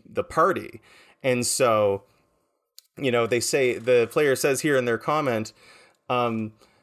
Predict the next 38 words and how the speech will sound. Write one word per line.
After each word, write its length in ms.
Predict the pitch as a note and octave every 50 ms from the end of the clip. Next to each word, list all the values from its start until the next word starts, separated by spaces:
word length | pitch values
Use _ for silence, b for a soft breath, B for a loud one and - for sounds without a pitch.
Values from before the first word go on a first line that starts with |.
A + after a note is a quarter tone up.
| b -
"My 200 | B2 B2+ C3 C#3+
players 460 | - - E3 D3+ D3+ C#3+ C#3+ B2+ -
skipped 380 | - - - F3+ F3 F3+ - -
the 140 | E3 D3
Urtodes 840 | - D#3 D3+ E3+ D#3+ - - D3 A2+ G#2+ G#2 G#2 G#2 G#2+ A#2 - - - _
by 140 | - B2 A#2+
taking 320 | - E3 D3 C3+ C#3 B2
a 20 |
shortcut 440 | A#2 - - D#3+ D#3+ - - E3 B2
towards 280 | - C3+ C3+ C#3 B2+ -
the 80 | B2+
jewel 480 | A#2+ A#2+ D#3+ F3 C#3 A2+ G#2+ A2 A#2 B B B B B
and 160 | - C#3 C#3+
then 140 | D3 C#3 C3+
threatened 640 | - - - D3+ D3 F3 A3 G#3 D#3 C#3 C3+ C#3
to 240 | C#3 - - - D3+
take 320 | - - F3+ D#3 C#3 - -
the 100 | C#3+ C3
Weaver 360 | B2+ E3 G3+ G#3+ E3+ F3 D#3
role 280 | C3 C3 B2+ B2+ B2+
from 320 | B2 - - C#3 A#2+ A2+ B2
me 400 | F3 A3+ A3 D3+ B2+ C3+ D3+ -
if 120 | D#3 D#3 -
I 100 | D3+ C#3+
tried 300 | C#3 - F3+ D#3 D3 C#3+
to 100 | - C#3+
undermine 460 | C#3+ C3+ C3+ C#3+ C3 C3+ C3 C3 C3
their 140 | C3 C3 B2+
plan." 560 | - - G3 A#3 A#3 C3+ G#2+ - - - - _ B B B B B B B B
So, 400 | B - - D3 C3 B2 A#2+ A#2+
like, 220 | A#2 A2+ A2+ A#2
there 180 | C#3+ D3+ F3+ F#3+
is 80 | F3
a 80 | D#3+ C3+
case 400 | - - C3+ B2 B2 - - -
where 340 | B2+ A#2 G#2+ G#2 G#2 G2+ - B B B B
they 220 | - A#2 C#3 D3+ D#3
knew 540 | D#3 E3+ G3+ G3+ D#3+ C3+ B2 A#2+ B2 b